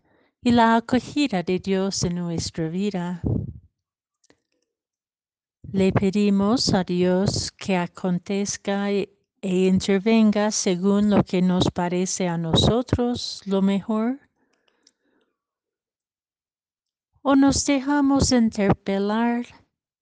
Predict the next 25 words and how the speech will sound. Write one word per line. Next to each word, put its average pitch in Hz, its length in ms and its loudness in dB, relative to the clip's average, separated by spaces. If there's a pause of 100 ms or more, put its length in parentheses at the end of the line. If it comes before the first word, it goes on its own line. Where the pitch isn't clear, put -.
(300)
¿En 240 160 4
qué 349 380 0
maneras 208 760 2
nos 185 220 0
invita 208 600 2
a 185 40 0
nosotros 196 960 0
transformar 202 880 2
nuestro 196 580 0
corazón 185 840 -4 (640)
por 165 200 -2
su 247 320 -2
amor 170 440 -4
y 170 80 -6
su 170 220 -8
paz? 185 640 -8 (3500)
El 254 140 2
reino 302 420 4
de 185 160 2
Dios 220 500 0
entre 180 400 -4
nosotros 220 760 -4
se 220 260 -2
hace 247 420 -2
visible 240 920 -4